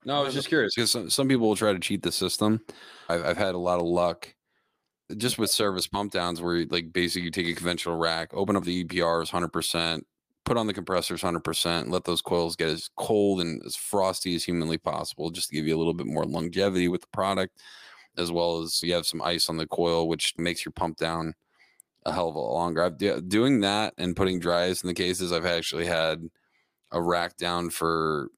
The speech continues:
Speaker 1: I think, six and a half hours, and, and temps just finally started, finally hitting their alarm set point.
Speaker 2: Yeah, it,
Speaker 1: So
Speaker 2: it really depends. You could,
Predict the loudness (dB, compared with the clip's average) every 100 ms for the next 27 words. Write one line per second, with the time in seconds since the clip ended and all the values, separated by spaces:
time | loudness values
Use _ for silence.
0 | _ -16 -10 -2 0 0 -4 -6 -4 -2
1 | -2 -2 -2 -2 -2 -2 -2 -4 -6 -8
2 | -10 -6 -4 -4 -6 -8 -6 -6 -8 -6
3 | -6 -6 -6 -4 -4 -2 -2 -2 0 0
4 | 0 0 -2 -6 -6 -6 -4 -6 -4 -2
5 | -2 -2 -2 -2 -4 -4 -10 -18 -20 _
6 | _ _ _ _ _ -6 -2 0 0 2
7 | 4 4 2 -2 -14 -12 -12 -6 -2 0
8 | 0 -2